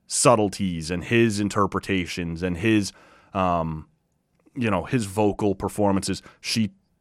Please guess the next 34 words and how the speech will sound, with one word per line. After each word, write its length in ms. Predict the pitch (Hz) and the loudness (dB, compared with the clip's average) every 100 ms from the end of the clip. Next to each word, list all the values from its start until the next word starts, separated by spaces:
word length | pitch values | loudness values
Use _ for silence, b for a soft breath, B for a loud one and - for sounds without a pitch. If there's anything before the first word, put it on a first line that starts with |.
| - | -12
she 220 | - 95 | -6 -2
stood 300 | 101 - 127 | -2 4 6
in 120 | 107 98 | 6 4
there 200 | 110 113 | 2 2
like 200 | 107 98 | 0 0
she 200 | - 104 | -2 -2
was 140 | 104 | -2
fronting 380 | - - 104 113 | 0 0 0 0
that 200 | 110 107 | 0 2
band, 420 | 117 117 87 90 | 2 2 0 -2
which 160 | 87 - | -4 -2
she 160 | - | -2
was, 520 | 104 113 135 87 87 - b b b b _ | 2 6 6 6 2 -6 b b b b _
and 380 | 95 95 92 87 _ _ | 0 2 0 -2 _ _
gave 260 | - 104 90 | 2 2 2
her 680 | - - 127 120 107 92 90 _ _ _ | -4 0 6 6 6 4 -2 _ _ _
interpretation 840 | 120 107 - 107 107 - 101 92 101 | -4 -2 0 0 0 0 -2 -2 -4
of 180 | 113 95 | -2 0
it 140 | 90 - _ | -2 -6 _
vocally, 580 | 104 127 139 87 - - - | 2 4 4 0 -10 -14 -4
lyrically. 640 | 113 127 80 - 67 - b b b | 2 2 0 -6 -14 -16 b b b
And 120 | - | 0
I 100 | 92 | 2
thought 300 | 92 101 98 | 4 4 4
it 60 | 95 | 4
was, 320 | 90 82 - - | 0 -4 -10 -6
it 100 | 101 | -4
was 140 | 92 | -2
tremendous. 460 | - 104 85 71 - | -2 -2 -2 -4 -8
The 80 | 87 | -2
band 300 | 98 95 95 | 0 2 0
did 140 | 90 | 0
their 180 | 101 104 | 0 0
thing. 360 | 98 101 98 | 0 0 0